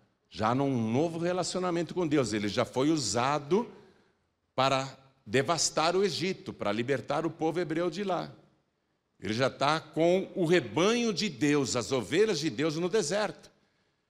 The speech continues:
Ele tem experiência de sobrevivência no deserto. Ele foi preparado para conduzir aquele povo. Ele vai ficar quarenta anos morando no deserto com aquelas pessoas.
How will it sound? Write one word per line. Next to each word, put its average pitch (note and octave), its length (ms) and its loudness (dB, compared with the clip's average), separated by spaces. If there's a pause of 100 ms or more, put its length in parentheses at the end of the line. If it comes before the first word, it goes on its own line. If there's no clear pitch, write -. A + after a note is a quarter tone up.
(120)
Ele A2+ 120 -2
tem C#3+ 220 2
experiência G#3+ 800 0
de E3 120 -2
sobrevivência D3+ 920 0
no C3+ 100 0
deserto. A#2 680 -2 (1000)
Ele - 100 -4
foi - 180 2
preparado G3+ 760 0 (280)
para C#3 120 0
conduzir D3 500 0
aquele B2+ 240 -2
povo. B2 280 0
Ele B2 80 0
vai C#3 120 4
ficar F#3+ 200 -4
quarenta G#3 420 2
anos C#4+ 600 2 (360)
morando F3 360 4
no E3+ 120 2
deserto D#3+ 560 0
com A3 80 2
aquelas A3 340 -2
pessoas. A3 760 0